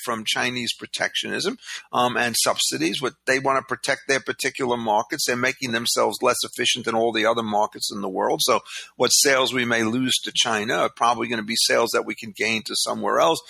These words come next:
where the Chinese will be less effective competitors. It's also the case when they start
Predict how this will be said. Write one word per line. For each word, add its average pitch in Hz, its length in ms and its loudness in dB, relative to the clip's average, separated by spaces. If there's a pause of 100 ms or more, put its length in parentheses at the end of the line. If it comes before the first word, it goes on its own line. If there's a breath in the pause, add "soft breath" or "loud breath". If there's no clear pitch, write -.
(200 loud breath)
where 127 120 0
the 123 100 2
Chinese 127 480 2
will 131 80 -6
be 120 140 -6
less 107 180 2 (100)
effective - 480 -6
competitors. 196 600 0 (400 loud breath)
It's 180 220 4
also 190 380 6
the 143 120 2
case 135 300 2
when 135 120 -4
they 135 100 0
start 139 280 2